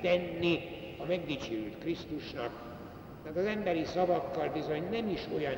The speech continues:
egyszerűen kifejezhető üzeneteit. De még talán ennél is, ezeknél is érthetőbb és meghatóbb hasonlat, amivel a levél zárul.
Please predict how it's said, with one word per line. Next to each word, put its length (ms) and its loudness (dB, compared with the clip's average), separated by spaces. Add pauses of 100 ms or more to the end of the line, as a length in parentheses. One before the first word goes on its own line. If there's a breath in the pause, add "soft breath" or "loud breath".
(120)
egyszerűen 840 2 (400)
kifejezhető 1200 -2 (460)
üzeneteit. 680 2 (1700)
De 100 0
még 220 6
talán 300 4 (260)
ennél 760 2
is, 240 -6
ezeknél 440 0
is 220 -4 (100)
érthetőbb 1200 8
és 460 0 (420)
meghatóbb 880 2 (180)
hasonlat, 880 0 (640)
amivel 540 -2
a 40 -4 (120)
levél 480 -4 (420)
zárul. 460 -4